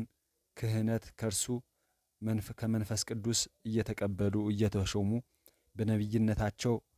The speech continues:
ያለውን የሚመጣውን ሲገልጽ፣ ሲገልጹ ሲያስተምሩ በሀብተ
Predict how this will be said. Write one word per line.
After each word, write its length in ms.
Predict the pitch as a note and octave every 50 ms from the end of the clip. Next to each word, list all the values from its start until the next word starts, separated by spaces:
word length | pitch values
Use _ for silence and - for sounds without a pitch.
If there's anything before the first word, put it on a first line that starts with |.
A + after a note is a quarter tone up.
| _ _ _ _ _ -
ያለውን 540 | A2+ A#2 A#2 A2 A2 A2 A2+ A2+ A2+ A2 A2+ -
የሚመጣውን 680 | G#2 A2 A2+ A#2 A#2 A2+ A2 G#2+ - - G#2+ G#2+ G#2 G2+
ሲገልጽ፣ 480 | - - A2 A2 A2 G#2+ G#2+ - - - - _ _ _ _ -
ሲገልጹ 480 | A2+ - - A#2 A2+ A2+ A2+ A2 G2+ - G#2+
ሲያስተምሩ 640 | G2+ - - - G2 - - - G#2+ G2+ G2+ G2+ G2+ G#2+ G#2 - _ _ _ _ _ _ _ _ - -
በሀብተ 340 | G2+ G#2 G#2 G#2 G2 -